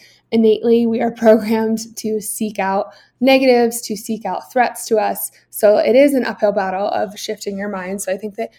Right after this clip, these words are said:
gratitude is an amazing way to shift your mind towards the positive. But I also have been in a place where I was, like, too far down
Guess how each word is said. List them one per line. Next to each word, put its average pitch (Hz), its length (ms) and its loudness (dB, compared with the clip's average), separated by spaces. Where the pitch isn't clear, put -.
gratitude 202 500 0
is 196 140 -6
an 196 100 -8
amazing 247 460 0
way 208 220 -2
to - 100 -10
shift 240 240 -6
your 208 80 -6
mind 196 200 -8
towards 202 220 -12
the 202 60 -10
positive. 196 520 -6
But 233 360 4
I 233 160 0
also 226 320 0
have 226 260 -4
been 220 180 -4
in 214 120 -4
a 220 40 -6
place 220 440 -8
where 208 360 -6
I 208 140 -6
was, 220 240 -6
like, 196 200 -10
too 240 240 -2
far 214 280 0
down 180 480 -4